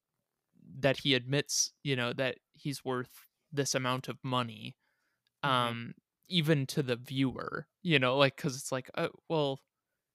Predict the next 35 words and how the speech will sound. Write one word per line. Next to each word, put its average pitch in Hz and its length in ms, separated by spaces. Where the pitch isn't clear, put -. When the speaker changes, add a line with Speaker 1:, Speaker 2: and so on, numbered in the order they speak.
Speaker 1:
you - 100
know, 127 120
maybe 143 240
give 139 220
a - 40
little 135 200
bit 135 160
more 135 140
context 147 760
or 170 80
something," 170 420
<laughs> - 60
you 196 300
know, 170 180
so - 160
that 143 260
Charlie 139 340
doesn't 139 300
misunderstand 131 800
what 127 140
you're, 131 280
what 143 160
you're 139 160
admitting 131 520
to 151 220
or 156 160
whatever. 151 400
But, 143 320
um, 127 440
but - 200
to 120 100
him, 135 640
that's 147 540
the 139 220
thing, 127 760